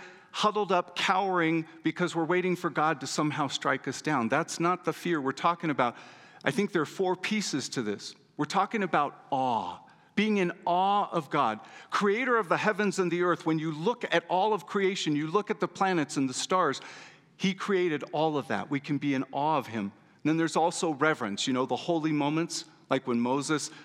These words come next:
was in front of the burning bush and he took his sandals off, that reverence that we can have of God because of who he is, or just his love. We love because he first loved us.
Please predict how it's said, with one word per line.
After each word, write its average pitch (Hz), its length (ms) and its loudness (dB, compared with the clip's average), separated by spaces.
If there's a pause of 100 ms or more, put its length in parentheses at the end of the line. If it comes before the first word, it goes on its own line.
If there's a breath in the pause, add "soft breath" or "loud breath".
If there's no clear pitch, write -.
(100)
was 135 180 0
in 127 120 2
front 147 200 2
of 135 100 -2
the 127 60 -4
burning 131 320 2
bush 139 300 -2
and 113 80 0
he 110 60 -4
took - 200 -6
his 120 100 -6
sandals 143 440 0
off, 135 240 0 (340 loud breath)
that - 300 -2
reverence 143 500 -2
that 135 140 -4
we 123 80 -4
can 117 200 -6
have 117 300 -2
of 113 180 -4
God 120 380 0 (380)
because 113 300 -6
of 110 140 -6
who 131 140 -2
he 123 160 0
is, 123 300 -2 (640 loud breath)
or 180 380 2 (220)
just - 260 -4
his 180 220 -2
love. 131 340 0 (720 loud breath)
We 165 220 0
love 143 340 2
because 151 320 -2
he 139 80 -2
first - 420 -2
loved 135 280 0
us. 151 360 -2